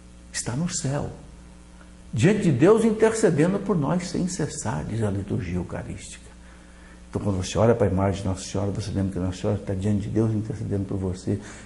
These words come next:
então você faz os seus pedidos. Terceiro, toda a santidade vem de Deus. Então, a pessoa é santa por obra e graça de Deus. Então, quando você venera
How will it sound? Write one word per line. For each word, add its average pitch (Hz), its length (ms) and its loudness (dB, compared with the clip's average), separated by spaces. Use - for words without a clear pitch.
então 101 140 -2
você 98 180 -4
faz 82 220 -2
os 90 140 -6
seus - 160 -6
pedidos. - 680 -12
Terceiro, 92 520 2
toda 196 240 8
a 143 60 6
santidade 131 840 2
vem 92 220 -2
de 85 140 -6
Deus. - 260 -10
Então, - 100 -2
a - 60 -2
pessoa 107 300 -2
é - 20 -2
santa - 540 -2
por 107 240 -4
obra 139 320 2
e - 20 -4
graça 123 460 -4
de 185 160 -6
Deus. 175 480 -2
Então, 151 240 0
quando 160 240 0
você 143 240 0
venera 117 760 2